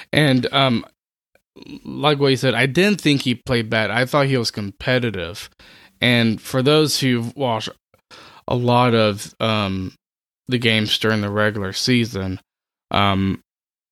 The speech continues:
I, I think it's, um, f-, fair to say, at least I think there's a good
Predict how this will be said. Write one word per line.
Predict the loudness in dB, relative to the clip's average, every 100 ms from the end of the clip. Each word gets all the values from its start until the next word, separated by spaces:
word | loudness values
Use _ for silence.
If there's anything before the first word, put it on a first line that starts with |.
| _ _ _ _ -16 -16 -16 _ -4
I, | -2 0
I | 2
think | 2 2
it's, | 2 0 -2 -4 _ _ _ _ _ -8
um, | -2 0 0 -2
f-, | -6 -14 _
fair | -10 0 2 2
to | 0
say, | -4 0 2 4
at | 2
least | 0 -2 -2 -6
I | -6
think | -4 -2 -2
there's | -2 -4
a | -6
good | -6 -6